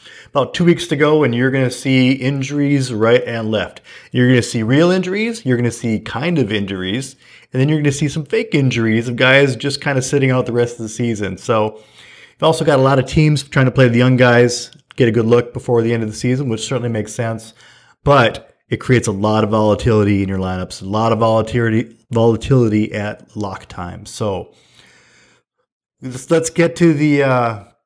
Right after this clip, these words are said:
early slate. We're gonna go through the smaller slate first, then we'll go through the seven-game main slate. I'll give you some Thrive fantasy picks and probably throw in a few bad jokes here and there.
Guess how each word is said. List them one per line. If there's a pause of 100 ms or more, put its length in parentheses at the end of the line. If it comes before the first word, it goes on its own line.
(460)
early
slate.
We're
gonna
go
through
the
smaller
slate
first,
then
we'll
go
through
the
seven-game
main
slate.
I'll
give
you
some
Thrive
fantasy
picks
and
probably
throw
in
a
few
bad
jokes
here
and
there.